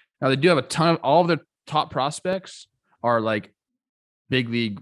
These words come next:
ready or right at the precipice of the big leagues. You got some real studs down there too. Royce Lewis, uh, Austin Martin. You got some pitchers there too. So there's a nice mixture of athletes and pitchers.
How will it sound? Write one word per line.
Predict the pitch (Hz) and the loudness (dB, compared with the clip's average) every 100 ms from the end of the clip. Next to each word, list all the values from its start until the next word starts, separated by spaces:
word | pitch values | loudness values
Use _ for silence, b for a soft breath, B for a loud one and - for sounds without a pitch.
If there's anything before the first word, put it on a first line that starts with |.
| - | -6
ready | 107 98 85 | -2 -2 -2
or | - 98 | -4 -2
right | 101 104 | 0 0
at | 92 98 | -2 -6
the | 92 | -4
precipice | 123 110 101 101 95 | -4 -4 -6 -8 -6
of | - 104 | -4 -4
the | 92 | -4
big | 82 92 | -4 -6
leagues. | 87 85 95 | -6 -8 -2
You | 139 | 0
got | - | 0
some | 131 117 | 0 0
real | 143 | 0
studs | 120 - - 127 120 | 0 -4 0 0 0
down | 101 95 92 | -4 -6 -4
there | 90 | -6
too. | - 107 90 | -6 -6 -2
Royce | 110 123 - | 0 -2 -4
Lewis, | 120 135 127 123 - - _ _ _ - | -2 0 0 -2 -6 -14 _ _ _ -6
uh, | |
Austin | 95 - 120 127 - 117 | -4 0 0 0 -2 -2
Martin. | 113 123 123 123 117 113 b _ | 2 2 0 -2 -4 -4 b _
You | 110 | -2
got | 123 | -2
some | - 95 | -2 -6
pitchers | - 147 143 135 | -4 -2 0 0
there | 135 123 | 2 0
too. | 113 151 156 | 2 2 2
So | 147 | 2
there's | 113 107 | -6 -6
a | |
nice | 131 127 | -8 -8
mixture | 117 123 - 120 | -6 -6 -4 -2
of | 98 98 | -2 0
athletes | 120 131 - 123 - | -2 -2 -2 -6 -6
and | 117 120 120 | -6 -6 -4
pitchers. | 131 123 131 135 - | -4 -2 -2 -2 -6